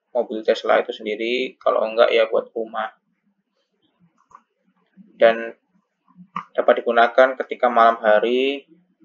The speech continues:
atau siang hari, tergantung pemakaian. Dan ini di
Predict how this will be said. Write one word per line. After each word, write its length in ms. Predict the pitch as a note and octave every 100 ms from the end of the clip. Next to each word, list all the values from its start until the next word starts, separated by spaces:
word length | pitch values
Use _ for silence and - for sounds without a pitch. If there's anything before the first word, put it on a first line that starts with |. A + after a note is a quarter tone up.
| -
atau 240 | - A#2+
siang 320 | - A#2 A#2
hari, 480 | - G#2 G#2+ G#2 - _ _ _ _ _ _ _ C4 _ _ _ _ A4+ _ _ _ _ _ _ _ _ _ _ _
tergantung 480 | - A2 G#2+ A2 A2
pemakaian. 640 | G#2+ G#2+ G#2+ _ G#2+ A2+ - _ _ _ _ _ _ _ _ _ _ _ _ _ G3 G3 _ E3+ F3+ _ _ _ _ _ _ _ _ _ G3 _ F#3+ _ _ G#3+ _ _ C4 _ _ _ _ _ _ G#3
Dan 240 | B2 A#2 A2
ini 320 | A2+ B2 C3
di 200 | -